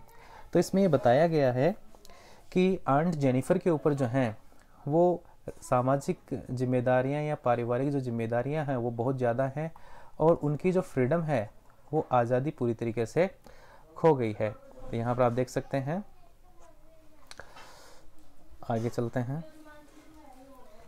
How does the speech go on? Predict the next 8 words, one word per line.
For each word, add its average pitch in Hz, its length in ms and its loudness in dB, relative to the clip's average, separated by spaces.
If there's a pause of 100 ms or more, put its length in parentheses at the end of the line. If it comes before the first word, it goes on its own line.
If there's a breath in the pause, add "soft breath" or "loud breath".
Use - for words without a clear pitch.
(1080)
How 175 180 6
was 175 240 6
महाराजा 135 560 4
killed 143 340 0
by 127 200 4
the 127 180 2
hundred 123 320 2
tiger? 117 320 6